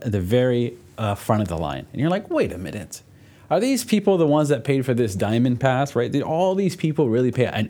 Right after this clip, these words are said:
extra hundred fifty dollars per person?" Uh, yeah, but the answer is yes, they did. Uh, so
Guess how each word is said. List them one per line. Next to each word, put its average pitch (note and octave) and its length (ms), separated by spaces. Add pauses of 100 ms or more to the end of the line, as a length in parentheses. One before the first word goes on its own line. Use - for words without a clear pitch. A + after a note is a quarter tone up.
extra A#2+ 380
hundred A#2+ 220
fifty A#2 180
dollars G2+ 240
per - 100
person?" - 400 (1040)
Uh, C3 140
yeah, G3 160
but A2 260
the E3 100
answer G3 200
is A#2 120
yes, - 300
they A2+ 140
did. F2+ 280
Uh, C#3 360
so E3 280